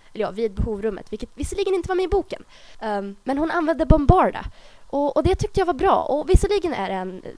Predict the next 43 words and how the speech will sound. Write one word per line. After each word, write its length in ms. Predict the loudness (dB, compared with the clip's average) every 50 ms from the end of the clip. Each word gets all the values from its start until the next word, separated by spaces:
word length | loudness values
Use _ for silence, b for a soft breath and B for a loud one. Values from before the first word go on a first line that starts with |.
| -12
en 280 | -12 -12 -12 -14 -16 -20 -20 -18 -8
trollformel 440 | -6 -4 -4 -4 -6 -6 -8 -10 -10
som 280 | -12 -12 -12 -12 -10 -10
de 100 | -10 -10
har 60 | -10
hittat 220 | -10 -10 -12 -10
på 140 | -10 -10 -10
i 40 | -8
filmen, 380 | -6 -6 -4 -2 0 0 0 -2
men 120 | -2 -4 -2
de 120 | -2 0 -2
hittade 300 | -2 -2 -4 -4 -4 -4
på 260 | -6 -6 -6 -6 -8
den 100 | -8 -6
i 40 | 0
trean. 460 | 0 0 2 2 0 0 0 -2 -6 B B B B B
Så 120 | B -2 2
den 160 | 4 4 4
gjorde 180 | 4 2 0 -2
comeback. 560 | -4 -6 -6 -4 -4 -4 -6 -8 -12 -16 -16 b b b
Och 100 | b -4
det 60 | -2
hjälper 320 | 0 0 0 2 2 2
liksom 260 | 0 0 -4 -6 -6
för 60 | -6 -8
kontinuiteten 760 | -6 -8 -10 -8 -6 -4 -2 -2 -2 -2 -2 -4 -6 -10
där. 220 | -10 -10 -8 -8 -8 b b b b b
Att, 360 | b -10 -10 -12 -14 -20 -20 -18 -12
att, 320 | -12 -12 -12 -12 -20 -20 -12
ehm, 360 | -8 -6 -6 -6 -6 -8 -10 -10
att 120 | -10 -10 -6
filmerna 340 | -4 -4 -4 -2 -4 -4 -6
ska 140 | -6 -8
hänga 180 | -10 -8 -6 -8
ihop. 360 | -6 -6 -6 -8 -8 -6 -4
Och 100 | -6 -6 -6
dessutom 480 | -8 -8 -6 -6 -6 -4 -4 -6 -6
så 100 | -4 -6 -6
använder 200 | -6 -4 -6 -6
hon 280 | -8 -8 -12 -14 -10 -8
Bombarda 380 | -8 -6 -4 -4 -4 -4 -4
Maxima. 500 | -6 -6 -8 -8 -8 -10 -8 -8 -8 -10 B B B B B B B B
Och 240 | -8 -6 -6 -6 -6